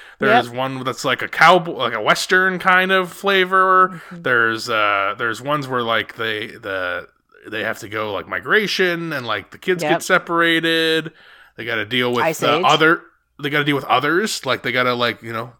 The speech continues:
Speaker 1: work on their differences
Speaker 2: The
Speaker 1: with others, they have to get along
Speaker 2: Yeah.
Speaker 1: with, uh, the different, different species and the
Speaker 2: Sounds like we could all use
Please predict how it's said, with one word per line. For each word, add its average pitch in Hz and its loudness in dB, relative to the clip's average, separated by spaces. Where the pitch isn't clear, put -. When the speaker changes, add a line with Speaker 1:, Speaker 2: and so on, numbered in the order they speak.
Speaker 1:
work 123 -8
on 123 -6
their 117 -6
differences 123 -6
Speaker 2:
The 117 -12
Speaker 1:
with 117 -10
others, 147 -4
they 123 -10
have 113 -10
to 113 -12
get 113 -8
along 113 -8
Speaker 2:
Yeah. 117 -10
Speaker 1:
with, 110 -12
uh, 104 -8
the 117 -18
different, 113 -14
different 117 -16
species 123 -12
and 107 -16
the 104 -18
Speaker 2:
Sounds 196 -4
like 240 -2
we 226 -2
could 185 0
all 170 4
use 143 -8